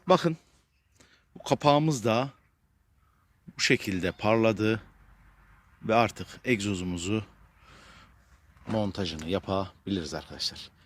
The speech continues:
Peki arkadaşlar, böylelikle de bir çalışmamızın daha sonuna gelmiş olduk.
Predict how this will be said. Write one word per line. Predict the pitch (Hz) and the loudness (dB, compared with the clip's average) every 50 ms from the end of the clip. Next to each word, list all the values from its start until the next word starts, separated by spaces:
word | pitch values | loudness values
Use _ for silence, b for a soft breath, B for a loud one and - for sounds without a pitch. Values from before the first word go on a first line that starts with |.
| b b b | b b b
Peki | 220 - 214 | 4 6 6
arkadaşlar, | 180 160 170 143 104 - - 80 - - | 6 8 6 4 2 2 -2 -8 -2 2
böylelikle | 120 143 147 147 147 139 - 131 | 4 6 6 6 4 2 0 0
de | 123 123 | 0 0
bir | 131 123 | 0 0
çalışmamızın | - - 117 107 101 - 101 101 95 82 87 92 90 | 0 0 0 0 0 -2 -4 -4 -4 -4 -4 -4 -2
daha | 92 95 110 117 | -2 0 0 -2
sonuna | 113 - 131 120 123 117 107 | -2 -2 -2 0 2 2 2
gelmiş | 104 98 92 92 - - | 2 0 -2 -2 -4 -6
olduk. | 95 90 90 | -6 -8 -8